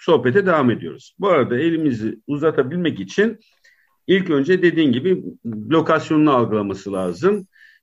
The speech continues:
Görmek, işlemi sadece burada kahveyi görmek değil, derinliğini, mesafesini,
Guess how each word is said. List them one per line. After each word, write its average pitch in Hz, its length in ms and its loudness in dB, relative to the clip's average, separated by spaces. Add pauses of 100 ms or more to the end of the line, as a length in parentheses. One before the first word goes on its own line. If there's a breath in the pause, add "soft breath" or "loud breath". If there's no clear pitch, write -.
Görmek, 147 720 2 (320)
işlemi 143 420 -4
sadece 156 440 0
burada 156 220 -4
kahveyi 147 380 -2
görmek 139 400 0
değil, 165 240 -4
derinliğini, 143 680 2
mesafesini, 135 1040 0